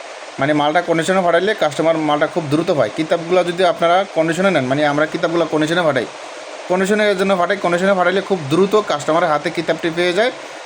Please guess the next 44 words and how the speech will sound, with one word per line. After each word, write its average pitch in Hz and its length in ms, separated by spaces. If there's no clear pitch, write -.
এবং 208 280
কিতাবটি 214 380
নিখুঁত 185 400
বা 160 200
নিখুঁত 180 420
থাকে 151 220
আর 139 100
কি। 131 60
হ্যাঁ, 190 260
কন্ডিশনে 165 300
পাঠাইলে 190 280
নিখুঁত 180 340
থাকে, 208 280
দ্রুত 170 260
কাস্টমারের 165 460
হাতে 156 160
পৌঁছে 147 220
দেওয়া 127 220
যায়। 98 140
দেখেন, 127 220
সম্পূর্ণ 180 320
করে 202 160
দিয়েছি, 202 200
জাগ্রত 180 300
করে 196 180
দিয়েছি, 196 260
সাথে 170 340
কলম 175 240
কালি 175 200
ফিরে 175 200
দিয়েছি, 202 300
বিস্তারিত 180 340
সব 175 160
কিছু 160 180
দেখেন, 151 160
ওই 160 320
কলম 156 240
আর 156 60
কালি 156 220
পাশে 151 280
দিয়ে 170 180
দেওয়া 160 240
আছে। 165 160
আহ, - 1040